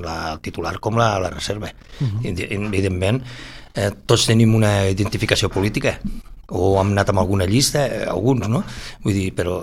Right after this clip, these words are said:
Speaker 1: això tampoc no és un hàndicap i crec que són persones prou, prou vàlides i, i lliçons de moralitat no crec que mos poden donar ells,
Speaker 2: Mhm.
Speaker 1: ells sobretot.
Speaker 2: Ehm, parlem d'un altre punt, un altre punt que també es va tractar en aquest, eh, ple,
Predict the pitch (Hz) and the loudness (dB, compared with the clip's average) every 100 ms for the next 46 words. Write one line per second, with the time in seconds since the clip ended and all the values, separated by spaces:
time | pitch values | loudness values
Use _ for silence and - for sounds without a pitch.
0 | 90 92 95 92 - 107 131 131 104 104 | -2 -2 0 -2 0 2 2 2 0 0
1 | 104 120 147 147 104 95 - 90 87 104 | -2 -2 -2 0 -2 -2 -6 -8 -4 -2
2 | 110 104 127 120 - 98 92 - - - | 0 -2 -2 -2 -2 -2 -4 -6 -8 -2
3 | 90 87 - - 104 - 107 110 95 - | 0 0 -4 -8 -6 -6 -4 -4 -4 -6
4 | 90 98 104 92 95 92 90 95 98 107 | -2 0 0 0 0 0 2 0 0 0
5 | 120 110 95 98 87 85 82 90 - - | 0 0 0 -2 -2 -4 -2 -2 -4 -10
6 | _ 147 98 - 110 95 92 - - - | _ -2 -2 2 2 0 -4 -8 -12 -12
7 | - - - - - 147 143 143 139 135 | -14 -18 -18 -14 0 4 6 4 4 2
8 | 131 131 127 120 117 120 165 214 226 233 | 2 0 -2 -4 -4 0 4 8 8 8
9 | 220 160 139 156 170 165 180 165 156 156 | 6 4 4 6 6 6 6 6 6 4
10 | 151 156 151 151 139 156 147 147 131 175 | 4 4 4 2 2 4 6 6 6 4